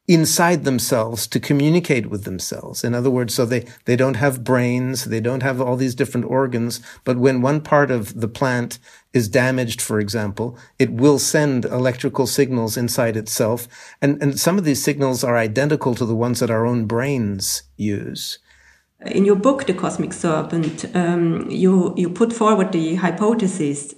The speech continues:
Speaker 2: that, uh, shamans take their consciousness down to the molecular level by the aid of a plant-based drug,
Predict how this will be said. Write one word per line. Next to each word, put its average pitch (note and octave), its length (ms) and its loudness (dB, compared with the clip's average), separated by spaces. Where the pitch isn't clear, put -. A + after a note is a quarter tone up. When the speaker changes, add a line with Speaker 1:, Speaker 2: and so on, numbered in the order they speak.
Speaker 2:
that, E3+ 420 -6
uh, E3+ 220 -2
shamans F#3 680 0
take F3+ 260 0
their F3 140 -2
consciousness E3+ 1080 -2
down F#3 420 2
to F#3 160 2
the F#3 80 2
molecular F#3 800 2
level E3 420 -2
by F#3 180 0
the F3+ 200 -2
aid E3+ 180 -2
of F3 160 -4
a F3+ 40 -4
plant-based E3+ 720 -4
drug, F#3 460 0